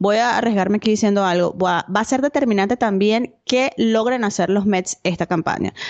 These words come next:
Porque si los Mets, que son los rivales directos de ciudad, no avanzan o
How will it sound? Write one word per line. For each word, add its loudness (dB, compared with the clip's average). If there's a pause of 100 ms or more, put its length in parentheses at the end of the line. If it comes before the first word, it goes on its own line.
(200)
Porque 0
si 2
los 2
Mets, 2
que 0
son 2
los 2
rivales 0
directos 0
de 2
ciudad, 0 (300)
no 2
avanzan 0
o 0